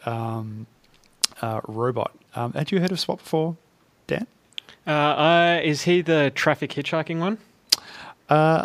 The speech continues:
Speaker 1: I think, uh,
Speaker 2: Is he like a Furby?
Speaker 1: Like a Furby?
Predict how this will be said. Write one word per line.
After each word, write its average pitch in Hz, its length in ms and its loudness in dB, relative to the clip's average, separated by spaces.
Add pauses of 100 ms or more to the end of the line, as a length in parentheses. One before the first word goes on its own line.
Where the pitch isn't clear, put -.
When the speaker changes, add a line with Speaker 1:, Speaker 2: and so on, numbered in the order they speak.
Speaker 1:
I - 80 -4
think, - 840 -4 (140)
uh, 170 540 2
Speaker 2:
Is - 60 0
he 143 60 2
like 139 200 2
a 135 40 0
Furby? 160 440 -2 (500)
Speaker 1:
Like 147 160 4
a 151 60 -8
Furby? 147 460 2